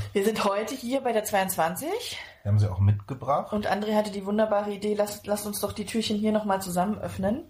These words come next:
Speaker 1: Jetzt sehe ich schon an meinem, dass meins unfancy ist.
Speaker 2: Aber
Speaker 1: Aber
Speaker 2: das ist,
Speaker 1: well.
Speaker 2: aber es ist okay. Ich hatte,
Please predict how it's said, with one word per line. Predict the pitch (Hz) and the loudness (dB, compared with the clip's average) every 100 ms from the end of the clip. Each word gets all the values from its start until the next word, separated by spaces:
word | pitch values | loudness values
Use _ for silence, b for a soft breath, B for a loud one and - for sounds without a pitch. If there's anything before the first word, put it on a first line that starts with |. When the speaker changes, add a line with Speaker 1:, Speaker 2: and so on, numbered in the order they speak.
| - B B B B | -18 B B B B
Speaker 1:
Jetzt | 190 190 | -2 2
sehe | 208 220 | 2 2
ich | 226 - | 2 2
schon | 214 190 | 2 2
an | 196 | 0
meinem, | 185 202 226 226 | 2 2 0 -2
dass | 214 208 208 | -4 -4 -2
meins | 196 202 | -4 -2
unfancy | - 220 - 247 247 269 254 | -4 -4 0 0 -2 -6 -4
ist. | 277 339 - b b b b b b b | -4 -6 -12 b b b b b b b
Speaker 2:
Aber | - 202 | 2 4
Speaker 1:
Aber | 196 214 | 4 2
Speaker 2:
das | 220 | 0
ist, | 196 | 2
Speaker 1:
well. | 196 175 131 - - | 4 2 0 -8 -4
Speaker 2:
aber | 120 131 | -2 -2
es | - | -4
ist | - | -10
okay. | 147 127 107 | -10 -2 -2
Ich | 107 | 0
hatte, | 120 - | 0 0